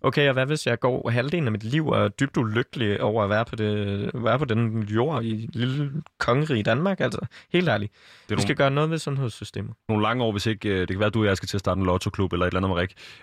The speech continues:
Speaker 2: Øh,
Speaker 1: Eller banko.
Speaker 2: <laughs> eller
Speaker 1: Nej, bingo.
Speaker 2: fa-, bingo. Vi skal bare kunne lave nogle penge, tror jeg, så vi kan trække os tilbage, når vi fylder fireoghalvfjerds.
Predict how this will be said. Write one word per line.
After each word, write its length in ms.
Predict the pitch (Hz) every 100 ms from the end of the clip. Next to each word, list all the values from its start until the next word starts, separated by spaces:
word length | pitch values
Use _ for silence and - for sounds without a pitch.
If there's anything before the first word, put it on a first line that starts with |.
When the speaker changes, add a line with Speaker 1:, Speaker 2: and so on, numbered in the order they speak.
| -
Speaker 2:
Øh, 460 | 110 104 101 101 101
Speaker 1:
Eller 280 | - 107
banko. 380 | 101 139 143 143
Speaker 2:
<laughs> 100 | - 131
eller 60 |
Speaker 1:
Nej, 160 | 131 143
bingo. 440 | 160 151 120 196
Speaker 2:
fa-, 60 | 175
bingo. 160 | 143 143
Vi 80 | 127
skal 100 | 139
bare 140 | 151
kunne 100 | 143
lave 100 | 139
nogle 140 | 139 120
penge, 200 | 123 131
tror 120 | -
jeg, 80 | 104
så 60 |
vi 60 | 101
kan 80 | 101
trække 160 | 101
os 60 | 98
tilbage, 180 | 95 110
når 40 |
vi 40 | 107
fylder 200 | 113 113
fireoghalvfjerds. 540 | 113 107 98 98